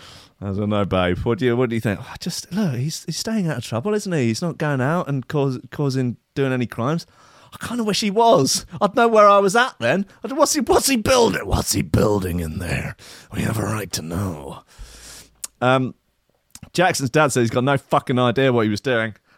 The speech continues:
However, in order to ensure Jackson was working safely, he consulted experts and got them to speak to his son about the potential <laughs> dangers involved. Being a parent of someone that was as driven as he was for twelve months was really impressive to see. Uh, I mean,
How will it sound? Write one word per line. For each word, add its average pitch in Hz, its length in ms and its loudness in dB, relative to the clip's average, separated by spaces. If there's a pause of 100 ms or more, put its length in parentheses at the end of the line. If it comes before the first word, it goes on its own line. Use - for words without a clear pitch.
However, 143 340 0
in 131 100 2
order 143 160 4
to 123 140 0
ensure 139 360 4
Jackson 131 360 0
was 113 120 0
working 131 320 0
safely, 110 360 0
he 123 100 -4
consulted 214 540 -2
experts 92 520 -2
and 98 140 -4
got 107 140 -2
them 110 160 0
to 95 80 -8
speak - 300 -2
to - 80 -6
his 90 100 -4
son 101 180 -2
about 107 180 0
the 107 60 -6
potential 104 500 -2
<laughs> - 160 -4
dangers 156 480 -2
involved. 127 560 0 (540)
Being 220 160 -2
a 143 40 -2
parent 160 340 2
of 135 80 -6
someone 151 340 0
that 127 100 -2
was 107 140 -2
as 98 120 -6
driven 151 320 0
as 131 100 -4
he 147 120 -2
was 113 200 0
for - 80 -12
twelve 135 320 -2
months 113 260 -2
was 101 120 -8
really 214 200 -2
impressive 127 480 -2
to 123 80 -8
see. 90 340 -4 (880)
Uh, 98 340 0 (1120)
I 131 60 2
mean, 143 280 0